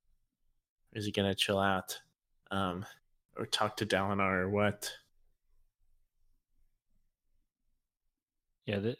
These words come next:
Speaker 2: this seems like this is gonna be Kaladin's next big struggle. Is he gonna try and, and get his revenge on Amaram, or is he going to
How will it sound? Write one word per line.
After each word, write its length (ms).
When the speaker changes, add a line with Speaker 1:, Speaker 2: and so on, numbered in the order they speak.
Speaker 2:
this 200
seems 280
like 180
this 160
is 100
gonna 180
be 120
Kaladin's 600
next 360
big 360
struggle. 600
Is 220
he 140
gonna 280
try 380
and, 400
and 180
get 160
his 420
revenge 800
on 300
Amaram, 580
or 580
is 180
he 140
going 340
to 520